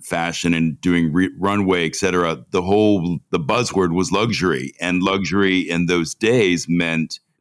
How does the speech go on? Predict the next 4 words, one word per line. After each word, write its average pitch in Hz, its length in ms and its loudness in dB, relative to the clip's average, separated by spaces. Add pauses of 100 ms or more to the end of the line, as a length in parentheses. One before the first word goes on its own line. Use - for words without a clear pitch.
cashmere, 90 920 2
merino 98 420 2
wools, 85 920 2 (640)
uh, 80 220 -2